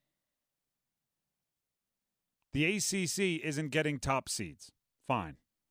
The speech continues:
Also, the season doesn't end on Selection Sunday. Right? They put out the bracket, they name the seeds, and then they do something that is my favorite thing to possibly do in sports.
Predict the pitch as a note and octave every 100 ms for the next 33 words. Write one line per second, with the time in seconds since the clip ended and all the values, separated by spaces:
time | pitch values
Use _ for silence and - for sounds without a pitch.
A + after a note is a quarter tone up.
0 | _ _ _ _ _ _ _ _ - G3+
1 | A#3 - C3 A#2+ - _ _ C#3+ D#3 -
2 | G3 G#3 F#3 G#3+ G3+ F3+ F3+ D3+ C#3+ F3+
3 | G3+ E3+ D#3+ D3+ - D3 D3 - C3 B2
4 | E3+ D3+ F#2 D#2 _ _ _ _ _ _
5 | _ _ _ _ _ _ A#2 D3+ C#3+ C#3+
6 | - A3 G#3+ G3+ D3 A#2 F3+ F#3+ D#3+ D3
7 | C#3+ D3+ E3+ D#3 C#3 - G3+ D3+ A#2+ -
8 | - - F3 D3+ D3 G#3+ A#3 A3+ G3+ G3
9 | - F#3 F#3 F3+ E3 E3 C3+ D3 C3 -
10 | - A3+ A3 A3 D#3+ G3+ F#3 - F3+ F3
11 | E3 D3+ C#3 C#3+ B2+ - A2 D2+ -